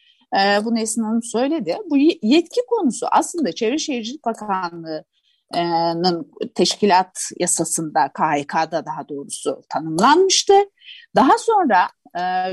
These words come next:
Cumhurbaşkanlığı hükümet sisteminde bir nolu Cumhurbaşkanlığı kararnamesi yayınlandığında bütün bu, e, bakanlıklara ilişkin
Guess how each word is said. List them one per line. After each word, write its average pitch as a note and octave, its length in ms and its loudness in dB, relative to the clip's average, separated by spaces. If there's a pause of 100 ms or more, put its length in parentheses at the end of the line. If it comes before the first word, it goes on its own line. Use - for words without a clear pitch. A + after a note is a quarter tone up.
Cumhurbaşkanlığı B3 880 -2
hükümet A3 380 -8
sisteminde F#3 640 -4
bir F4 220 6
nolu A3+ 500 2
Cumhurbaşkanlığı G3+ 880 -2
kararnamesi E3+ 800 -4
yayınlandığında A3 880 -2
bütün E4+ 340 -2
bu, B3 100 -4 (120)
e, F3 380 -6
bakanlıklara G3 640 -4
ilişkin G#3 640 -6